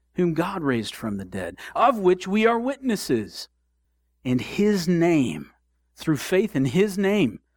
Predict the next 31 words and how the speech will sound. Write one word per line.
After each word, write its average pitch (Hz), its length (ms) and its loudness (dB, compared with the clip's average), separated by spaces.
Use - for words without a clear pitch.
has 156 220 2
made 160 200 4
this 143 220 0
man 120 220 0
strong, 104 480 -4
whom 208 220 4
you 220 160 6
see 208 360 0
and 185 200 2
know. 196 260 2
Yes, 202 380 2
the 170 100 0
faith 220 380 0
which 165 180 0
comes 220 320 2
through 175 200 2
him 208 320 2
has 160 200 0
given 196 320 0
him 190 360 4
this 139 160 0
perfect - 440 -2
soundness 123 640 0
in 147 80 4
the 143 80 2
presence 175 600 0
of 139 280 0
you 123 360 -2
all. 82 480 -6
This - 280 -2
perfect - 560 -6